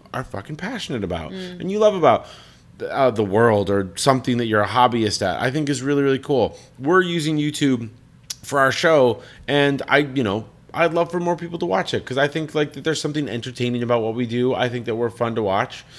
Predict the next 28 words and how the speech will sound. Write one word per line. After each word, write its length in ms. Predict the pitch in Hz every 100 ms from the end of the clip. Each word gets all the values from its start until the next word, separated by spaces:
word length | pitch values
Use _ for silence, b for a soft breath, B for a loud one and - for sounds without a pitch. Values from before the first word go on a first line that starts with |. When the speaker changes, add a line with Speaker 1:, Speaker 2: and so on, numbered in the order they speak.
| B B
Speaker 1:
Um, 340 | 123 131 131 123
but 140 | 139
I 120 | 139
also 240 | 143 151 156
just, 200 | 143 -
I'm, 180 | 131 127
I'm 240 | 135 131
liking 360 | 127 147 156 151
to 80 |
see 460 | 117 - 117 117 117 b b b b
what 120 | 117
I 60 | 123
can 240 | 143 131 - - _
find 400 | - 151 139 160
on 80 | 127
there 120 | 104
and 100 | 92
how 180 | 95 127
I 40 | 131
can 120 | 135
learn 160 | 135
about 220 | 147 85 -
things. 360 | 80 80 - - _ _
Speaker 2:
Nice. 480 | 208 214 208 - - -
Speaker 1:
Yep, 220 | 160 165 147
and 140 | 156
it's 120 | 147
free. 340 | - 131 127